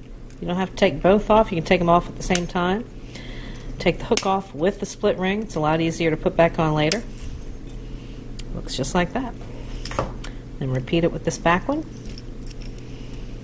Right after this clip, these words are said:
Now this is the actual River to Sea Whopper Ploppers. I use a lot of blanks that I get from overseas,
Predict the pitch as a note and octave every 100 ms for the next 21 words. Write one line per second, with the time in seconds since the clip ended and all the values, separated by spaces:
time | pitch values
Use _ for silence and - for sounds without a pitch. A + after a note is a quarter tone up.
0 | - - - - - - - - - -
1 | - - - E3 D3+ E3+ - F3 F3 D3+
2 | E3 D#3+ E3+ E3 D#3+ D#3 D3 - F3 E3+
3 | E3+ - - D#3 D#3 D#3 E3 D#3 - E3
4 | - - - - - - - - - -
5 | - - - - - - - - - -
6 | - G#3+ B3 A3 G3+ G#3 F3 D#3+ E3+ F#3
7 | E3+ - - - F3+ F3 F3+ F3+ F3+ -
8 | F3+ F3 F3 F3 - F3 E3+ E3 D#3+ -